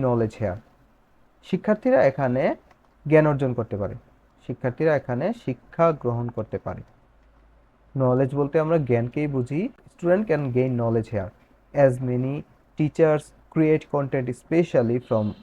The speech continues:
for them। অর্থাৎ টিচাররা তাদের জন্য ক্রিয়েট কনটেন্ট, মানে কনটেন্ট ক্রিয়েট করছে specially for them, তাদের জন্য, ওকে? So student can gain knowledge here as many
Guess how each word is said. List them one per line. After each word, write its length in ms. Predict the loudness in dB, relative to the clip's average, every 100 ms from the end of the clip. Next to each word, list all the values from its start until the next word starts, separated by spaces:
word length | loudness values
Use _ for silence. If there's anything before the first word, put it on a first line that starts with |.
| _ _
for 180 | 0 0
them। 180 | 0 -4 -8 _ _
অর্থাৎ 240 | -2 0 0 -2
টিচাররা 400 | 2 4 6 4
তাদের 300 | 2 0 0
জন্য 440 | 0 0 -2 -2 -6 -16 _
ক্রিয়েট 320 | -2 2 2 0
কনটেন্ট, 440 | -4 -2 -4 -6 -14 _ _ _ _ -6
মানে 240 | -2 -2
কনটেন্ট 420 | 2 2 2 -4
ক্রিয়েট 240 | -2 -2 -2
করছে 500 | -4 -6 -2 0 0
specially 480 | -4 -6 -2 -2 -2
for 80 | -6
them, 200 | -6 -8 -10 -18 -12 -4
তাদের 220 | -2 -2
জন্য, 260 | -6 -8
ওকে? 240 | -10 -8 -10 -10 -20 -14 -8
So 60 |
student 360 | -8 0 0 2 0
can 100 | -2
gain 160 | 0 0
knowledge 400 | 0 0 0 -2
here 280 | 2 6 6 4 _ _ -2
as 200 | 0 0 -2 -2 0
many 300 | 0 0